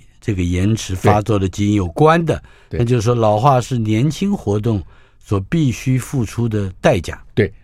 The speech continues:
Speaker 2: 这个就是说更进一步，啊，我们刚刚讲那个基因的突变，
Speaker 1: 嗯。
Speaker 2: 基因突变产生坏的影响是发生在生殖期之后，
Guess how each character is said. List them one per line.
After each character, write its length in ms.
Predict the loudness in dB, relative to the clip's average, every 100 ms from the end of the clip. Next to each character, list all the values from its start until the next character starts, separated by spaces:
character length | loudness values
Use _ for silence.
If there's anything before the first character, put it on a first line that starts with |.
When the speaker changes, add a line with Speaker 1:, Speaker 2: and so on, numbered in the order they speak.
| -20 -4
Speaker 2:
这 140 | 4
个 100 | 4
就 120 | 4
是 80 | 4
说 240 | 4 2 0 -6 0
更 180 | 0
进 180 | 0 -2
一 80 | 0
步， 240 | -2 -4 -4 0
啊， 100 | 2
我 120 | 4
们 140 | 2
刚 100 | 4
刚 80 | 2
讲 220 | 2 0
那 80 | 2
个 100 | 0
基 220 | 0 0
因 80 | 2
的 80 | 2
突 180 | 0 4
变， 200 | 4 2
Speaker 1:
嗯。 100 | -10 _ -20 _ _ _
Speaker 2:
基 180 | 2 4
因 80 | 4
突 200 | 2 4
变 180 | 4
产 180 | 4 0
生 220 | 0 -2
坏 260 | 0 2 2
的 140 | 2
影 240 | 2 2 0
响 640 | 0 2 0 0 -2 -4
是 260 | -4 -2 -2
发 240 | 2 2
生 300 | 2 -2 -4
在 420 | 0 4 4 4
生 320 | 0 -2 -2 -2
殖 160 | -6
期 240 | -6 -2 -2
之 200 | -2 -2
后， 320 | 2 0